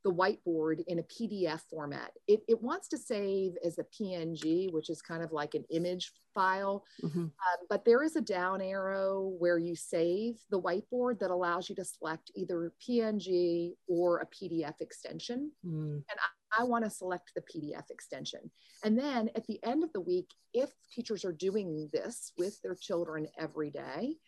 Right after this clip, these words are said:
Speaker 2: Mm-hmm.
Speaker 1: they can combine those P D Fs into one and send it out as a weekly update. So children then at home can go back and revisit these texts that they've created in their classroom as well.
Speaker 2: There you go.
Speaker 1: It's just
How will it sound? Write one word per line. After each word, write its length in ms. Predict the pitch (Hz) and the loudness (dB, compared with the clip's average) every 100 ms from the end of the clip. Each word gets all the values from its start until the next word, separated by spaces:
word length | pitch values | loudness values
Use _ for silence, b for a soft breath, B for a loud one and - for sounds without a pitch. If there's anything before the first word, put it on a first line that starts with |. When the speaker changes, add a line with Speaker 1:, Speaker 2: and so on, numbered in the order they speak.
| B | B
Speaker 2:
Mm-hmm. 180 | - - | -6 -2
Speaker 1:
they 120 | 302 | -2
can 140 | - - | -4 -12
combine 580 | 262 170 151 151 175 190 | -8 -2 0 0 -2 -2
those 320 | 180 165 165 - | 2 2 0 -8
P 180 | - 180 | -8 -4
D 200 | 156 143 | -2 -2
Fs 280 | 214 285 | -4 -6
into 200 | 294 294 | -6 -4
one 500 | 196 156 151 190 320 339 _ _ _ - | -4 -2 0 0 -2 -4 _ _ _ -4
and 120 | 202 | -4
send 260 | - 202 202 | -2 0 0
it 100 | 165 | 0
out 300 | 165 143 - | 0 -2 -4
as 100 | 165 | -4
a 60 | 156 | -2
weekly 400 | 151 156 - 151 | -2 -4 -4 -6
update. 380 | 139 - 120 117 - | -6 -6 -4 -4 -2
So 140 | 180 | -2
children 540 | - - 240 220 185 | 0 0 0 0 -2
then 200 | 180 160 | -2 -4
at 100 | 160 | -4
home 480 | - - 349 180 170 | -6 -4 -2 -2 -4
can 180 | - 185 | -6 -4
go 160 | 175 170 | 0 0
back 400 | 160 156 143 - - | 0 0 -2 -6 -6
and 180 | 165 160 | -4 0
revisit 580 | 160 151 151 147 139 - | 0 2 0 0 -4 -6
these 220 | 151 151 | -6 -6
texts 400 | - 156 127 - | -6 -4 -4 -4
that 160 | - - | -10 -6
they've 180 | 139 135 | -6 -6
created 460 | - 143 139 - | -6 -6 -4 -6
in 140 | 139 139 | -6 -10
their 100 | - | -10
classroom 520 | - 131 131 123 - | -6 -6 -6 -12 -12
as 100 | - | -14
well. 220 | - - - - _ - | -12 -12 -14 -20 _ -12
Speaker 2:
There 140 | 160 | -8
you 120 | 151 | -8
go. 200 | 143 147 | -4 -2
Speaker 1:
It's 100 | 147 | 0
just 120 | 220 | -2